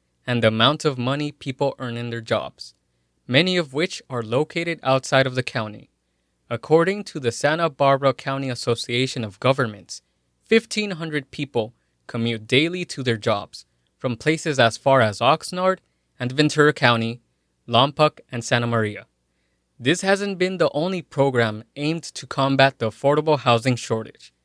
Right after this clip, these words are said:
A program passed by the city back in twenty thirteen allowed developers to receive a unit bonus density, an incentive to allow for more housing units to be built on a given site,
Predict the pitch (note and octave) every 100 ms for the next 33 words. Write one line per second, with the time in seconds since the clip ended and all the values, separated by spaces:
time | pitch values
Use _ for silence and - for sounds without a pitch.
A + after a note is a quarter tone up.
0 | _ _ _ _ - A2+ - - E3 F3
1 | F3+ F3 - - B2+ A#2 - - B2 A2+
2 | A2 G#2+ - C#3+ C#3+ A#2 C3 C3+ - A#2
3 | - C#3 D#3+ F3 E3 D#3 - C3 A2 G2
4 | _ _ _ _ B2 A#2 A2+ G#2+ G#2 B2+
5 | D3 D3 E3 D#3 - A#2 G#2+ C3 B2 A2+
6 | A2 B2+ F3 G3+ - - D3 D#3 D#3+ -
7 | D3 D3+ - G#2+ G#2+ - _ _ _ -
8 | B2 A#2 A2 - F3+ F#3+ G3 F#3+ - C#3
9 | A#2 B2 D#3+ E3+ - A#2 A2+ C#3 E3 D#3+
10 | D#3+ C#3+ A#2+ A2 A2 - - B2 A#2 A2+
11 | _ - D3+ - C#3 A#2+ A2 G#2 C#3 E3
12 | E3 - B2+ G#2+ -